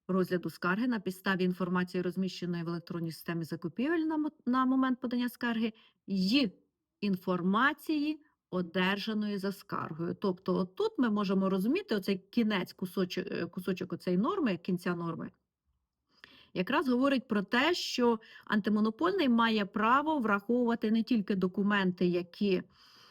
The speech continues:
м, розміщені в системі на момент подання скарги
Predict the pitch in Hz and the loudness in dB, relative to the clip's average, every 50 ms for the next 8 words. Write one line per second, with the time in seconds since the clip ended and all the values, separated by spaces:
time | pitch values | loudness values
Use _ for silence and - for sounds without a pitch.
0 | - - - _ _ - - 180 175 175 175 170 170 170 165 165 165 160 175 - | -20 -20 -20 _ _ -6 -2 0 0 0 0 -2 -4 -6 -8 -14 -20 -20 -20 -20
1 | - _ _ _ _ _ _ _ _ _ _ _ _ _ _ _ _ _ _ _ | -20 _ _ _ _ _ _ _ _ _ _ _ _ _ _ _ _ _ _ _
2 | - 185 208 202 185 214 226 220 196 - - 196 185 185 180 175 - - - - | -4 -2 -2 0 2 2 2 2 0 0 0 0 2 2 0 0 -4 -6 -4 -4
3 | 190 185 - - 277 359 392 403 381 370 370 359 339 339 330 320 320 311 294 294 | -4 -2 -2 -2 0 0 0 -2 -2 0 0 0 2 2 0 0 -2 -4 -4 -2
4 | 294 294 294 277 - - - 254 262 262 240 240 254 233 | -2 -2 -4 -4 -6 -4 -4 -2 -2 0 0 -2 -2 -4